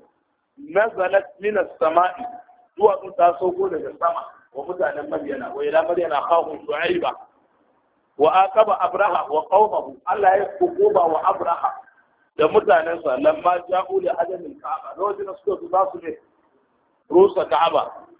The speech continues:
Allah ya musu ruwan duwatsu, wa arsala alaihim tayran,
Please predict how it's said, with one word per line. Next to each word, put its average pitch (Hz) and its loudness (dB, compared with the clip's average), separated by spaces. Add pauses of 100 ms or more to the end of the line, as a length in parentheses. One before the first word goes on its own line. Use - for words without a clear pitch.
(120)
Allah 170 2
ya 160 -6
musu 170 -10
ruwan 160 -4
duwatsu, - 0 (120)
wa - -4
arsala 170 0
alaihim 170 -2
tayran, 170 -6